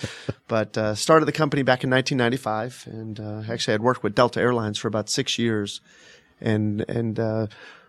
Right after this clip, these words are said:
I was a flight attendant with Delta Airlines, kinda doing my training to go from the back seat to the front seat. Went, got all my pilot licenses, got my single, multi, commercial instructor ratings, and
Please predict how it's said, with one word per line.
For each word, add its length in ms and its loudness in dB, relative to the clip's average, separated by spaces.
I 60 4
was 140 8
a 20 -2
flight 220 8
attendant 260 2
with 100 -4
Delta 260 2
Airlines, 280 0
kinda 220 2
doing 200 4
my 120 6
training 360 2
to 60 -2
go 140 2
from 160 -4
the 80 -2
back 200 4
seat 240 -2
to 80 -4
the 100 -4
front 260 0
seat. 200 0
Went, 240 -2
got 160 2
all 120 2
my 120 4
pilot 380 2
licenses, 600 0
got 100 -4
my 140 0
single, 340 2
multi, 320 4
commercial 540 0
instructor 440 2
ratings, 460 0
and 160 -2